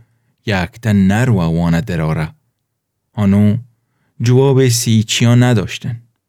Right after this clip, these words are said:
وقتی عیسی دید میمونو چطور تقلا بکنن بالا مجلس نشینن،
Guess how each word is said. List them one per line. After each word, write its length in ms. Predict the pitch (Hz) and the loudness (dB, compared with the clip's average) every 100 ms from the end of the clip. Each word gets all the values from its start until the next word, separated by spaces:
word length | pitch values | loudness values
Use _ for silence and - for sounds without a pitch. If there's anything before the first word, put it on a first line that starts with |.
| _ _ _ - | _ _ _ -6
وقتی 280 | 120 117 120 | -4 -2 0
عیسی 400 | 113 110 131 123 | 0 0 2 2
دید 360 | 117 120 113 | 4 2 2
میمونو 520 | 110 123 127 131 143 151 | 2 4 4 4 4 4
چطور 440 | - 135 123 165 | 2 -2 2 0
تقلا 540 | 160 127 117 104 98 | 0 -2 -2 0 0
بکنن 600 | 95 98 104 98 95 92 87 | 0 -2 0 0 2 0 -2
بالا 420 | 98 95 123 160 | -2 0 2 4
مجلس 560 | 139 90 80 85 - | 4 2 -2 -6 -4
نشینن، 600 | 110 98 123 131 139 143 | -4 -4 0 2 2 -2